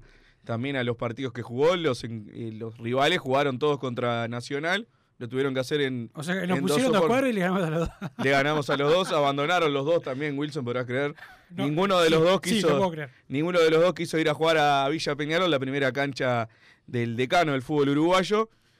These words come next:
Speaker 1: Y bueno,
Speaker 2: Me hace
Speaker 1: también
Speaker 2: acordar
Speaker 1: lo
Speaker 2: a, a mi amigo Martín Anelo, que también no le gusta ir para los barrios más al norte. Medio
Speaker 1: También,
Speaker 2: mariquita.
Speaker 1: también lo, los libros de Nacional de antes ponían que en la temporada mil novecientos seis Nacional jugó X partidos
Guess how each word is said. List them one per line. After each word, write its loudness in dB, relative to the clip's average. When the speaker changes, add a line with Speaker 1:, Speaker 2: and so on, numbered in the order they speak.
Speaker 1:
Y -2
bueno, 2
Speaker 2:
Me 2
hace 0
Speaker 1:
también 2
Speaker 2:
acordar 4
Speaker 1:
lo 2
Speaker 2:
a, -2
a -2
mi -4
amigo -4
Martín -2
Anelo, -2
que -10
también -6
no -4
le -2
gusta -4
ir -4
para -8
los -8
barrios -6
más -14
al -14
norte. -12
Medio -2
Speaker 1:
También, 0
Speaker 2:
mariquita. -6
Speaker 1:
también 0
lo, 4
los 0
libros 2
de 0
Nacional 0
de 4
antes 2
ponían -2
que -12
en -6
la -4
temporada 0
mil -4
novecientos -6
seis 0
Nacional -6
jugó 2
X -2
partidos -2